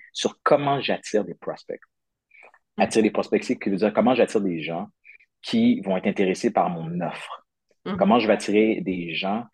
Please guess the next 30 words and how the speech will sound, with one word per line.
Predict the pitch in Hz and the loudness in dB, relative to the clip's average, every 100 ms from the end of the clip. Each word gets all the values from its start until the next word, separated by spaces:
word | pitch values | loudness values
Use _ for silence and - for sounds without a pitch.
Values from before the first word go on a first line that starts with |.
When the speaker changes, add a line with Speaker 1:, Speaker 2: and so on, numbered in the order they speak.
| _ _ - | _ _ -12
Speaker 1:
qui | - 120 127 127 107 | -2 2 4 4 2
vont | 95 92 | -2 -2
voir | 85 104 110 | 4 6 6
une | 101 87 78 | 4 -2 -2
valeur, | 92 95 95 101 | 2 6 6 4
un | 82 | 0
plus-value | 107 107 95 90 82 95 | -2 -2 0 -2 -2 -8
sur | 101 - 95 98 98 85 | -8 -6 -2 0 -2 -4
mon | 82 80 | -6 -6
produit | - 90 78 92 | -4 -2 -2 -4
ou | |
service. | 87 82 78 _ - - - - - - - | -4 -6 -6 _ -16 -16 -18 -20 -16 -16 0
Euh, | 92 90 92 90 | 6 6 6 2
lorsqu'on | 87 120 139 131 | 2 2 2 2
a | 117 | 2
maintenant | 110 104 107 120 | 2 2 0 -2
développé | 98 131 131 120 165 | 0 0 0 -2 -4
cette | 151 - | -6 -6
capacité-là, | 104 - 80 - 87 104 | -6 -6 -12 -10 -6 -6
puis | - | -4
là, | 98 | -4
maintenant, | 101 80 101 110 98 | -4 -4 0 2 2
on, | 85 78 80 78 | 0 -4 -6 -8
on, | 85 - 90 | -10 -12 -12
on | |
sait | - - 123 | -10 0 0
exactement | 92 117 - 104 113 - | 4 2 2 0 -2 -6
comment | - 127 110 113 127 | 0 2 4 0 -2
les | 110 90 | -2 -4
amener. | 80 92 | -4 -10